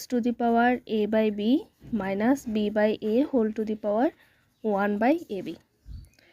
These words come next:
তাহলে দেখো, এখন আমরা এখান থেকে লসাগু নিব, লসাগু যাবে বিসি,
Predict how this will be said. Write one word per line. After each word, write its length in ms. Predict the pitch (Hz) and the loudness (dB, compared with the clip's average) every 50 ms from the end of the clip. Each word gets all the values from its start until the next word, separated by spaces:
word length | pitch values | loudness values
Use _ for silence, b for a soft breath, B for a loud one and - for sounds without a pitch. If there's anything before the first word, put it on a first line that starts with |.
| b b b b b b b | b b b b b b b
তাহলে 180 | - 262 269 277 277 277 | 4 6 6 8 8 6
দেখো, 220 | 247 - 285 285 294 320 330 - 214 | 6 6 6 6 6 6 4 2 -2
এখন 160 | 214 214 269 262 262 | -4 0 0 2 4
আমরা 140 | 254 254 262 254 | 4 4 4 2
এখান 160 | 254 262 247 240 | 2 2 0 0
থেকে 120 | 247 247 262 254 240 | 0 0 2 2 2
লসাগু 380 | 208 208 - - 233 226 226 233 233 | 2 0 0 -2 -2 0 2 2 0
নিব, 120 | 233 226 226 240 302 381 - - - 220 | 0 2 2 2 2 2 0 -4 -2 0
লসাগু 360 | 208 214 214 - 240 233 233 233 226 | 0 0 0 0 2 2 2 2 2
যাবে 180 | 240 226 240 247 233 214 | 0 2 2 2 2 0
বিসি, 360 | 214 208 202 - - 226 220 | -2 -4 -4 -6 -6 -4 -2